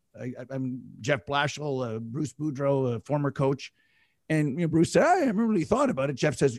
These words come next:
"You can't push up top, but I think we all should do a better job. Soon as it doesn't, it leaves the point that we should engage, 'cause we sit around and watch Kucherov, back to Hedman, into Stammer, over the point, working around, working around,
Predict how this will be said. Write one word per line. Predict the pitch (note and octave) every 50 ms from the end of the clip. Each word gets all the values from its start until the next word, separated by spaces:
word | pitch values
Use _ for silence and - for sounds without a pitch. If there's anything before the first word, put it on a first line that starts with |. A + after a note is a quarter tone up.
| - -
"You | C#3 B2+
can't | - - F3 F#3 G#3 G3+ -
push | - F3 F#3 - -
up | E3 D3 - -
top, | - C#3 B2+ A#2 G#2+ - - _ _ _ _ _ _ -
but | C3+ B2+
I | C3+ D3+
think | G3 E3+ D#3
we | D3
all | C#3 C3+
should | C3 - - C3
do | C3
a | A#2+
better | A2 B2 A#2+ C3 B2
job. | G2 B2 A#2+ A#2 A#2 G#2+ -
Soon | - - D3 C#3
as | C#3+ B2+ A2
it | B2 F#2 -
doesn't, | C#3 C3+ C3 C3 C#3+ C3 - - - - _ _ _ _ -
it | D#3+ - - -
leaves | D3+ E3 F3+ F#3 C#3+ C#3
the | F3+ C3+
point | - - D3 D#3+ F3+ A#3+ B3 - - _ _ _ _ _ _ _ _ _ _ _ _ -
that | - D#3 -
we | C#3+ D3+
should | B2 - C#3 C3+
engage, | C#3 B2+ A2+ B2 B2 A#2+ A2 G2 - - - -
'cause | B2 G#2+ G#2+
we | A#2 D3+ F3+
sit | E3 - - F3+ F#3 G3+
around | A3 G#3 G3+ G3+ G3 G3+ G#3+
and | G#3+ G3 F3
watch | F3 F#3+ F#3 E3+ C#3+ C3 D3 - - - - - _ _ _ _ _ _ _ -
Kucherov, | E3+ G3 - - D#3+ F3 E3+ D#3 D3 C3 A2+ - -
back | C#3+ D3 E3 F3 -
to | - G3
Hedman, | F#3+ F3+ F#3+ G3+ G#3+ G3 F#3 F3+ D#3+ D3 C3+
into | B2+ D#3 F3+ G3+ G#3
Stammer, | - - - G#3 G#3+ G#3+ G#3+ G3+ G3 E3 D3
over | D3+ E3 E3+ G3+ G#3+
the | G#3+
point, | D#3 D#3+ G#3 A3+ A3 G#3 G3 D3 - - - _ -
working | D3 E3 F#3+ G3 - A3 A3
around, | A3 A3 G#3+ G#3+ G#3+ G#3 G3+ F#3 D#3
working | E3 G3 A#3 A3+ A3 A3
around, | G#3 G#3 G#3 G#3 G#3 G#3 G#3 G#3 G#3+ -